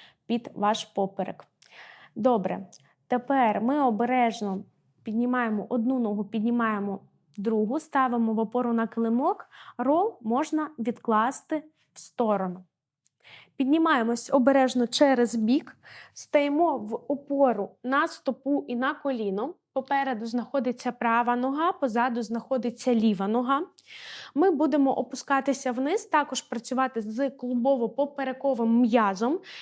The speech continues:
Для цього ми зберігаємо положення тазу. Коли опускаємось вниз, ми не завалюємось,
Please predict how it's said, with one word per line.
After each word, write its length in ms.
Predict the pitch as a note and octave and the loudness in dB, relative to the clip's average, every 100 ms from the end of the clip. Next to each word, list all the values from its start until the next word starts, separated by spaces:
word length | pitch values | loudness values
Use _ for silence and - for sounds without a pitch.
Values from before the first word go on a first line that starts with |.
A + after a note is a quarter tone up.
| - A#3+ | -12 -2
Для 160 | C4+ | -2
цього 420 | C#4 F4 F#4+ E4+ | 2 2 4 2
ми 360 | C4 C#4+ F4+ F4 - | 2 4 2 0 -4
зберігаємо 920 | A#3+ A#3 C4 B3+ C4 D#4+ E4+ D4 C#4 | -2 0 2 2 2 2 2 0 -2
положення 600 | - B3+ B3+ C#4+ C#4 C4+ | -2 2 2 2 0 0
тазу. 460 | C4+ C4+ G#3 F3+ F#3+ | 0 0 0 -4 -6
Коли 220 | A#3 C#4+ | 0 0
опускаємось 720 | C#4 B3 - C4 C4 B3+ B3 | 0 -6 -2 0 0 0 -2
вниз, 360 | C4 D#4 G4+ - | -2 0 -2 -4
ми 160 | C4 C#4 | -2 0
не 280 | C#4+ E4 C#4 | 0 0 -2
завалюємось, 920 | C4+ A#3+ A#3+ D#4 F#4+ D4 A#3 A#3+ | -2 0 0 0 -2 -2 -4 -6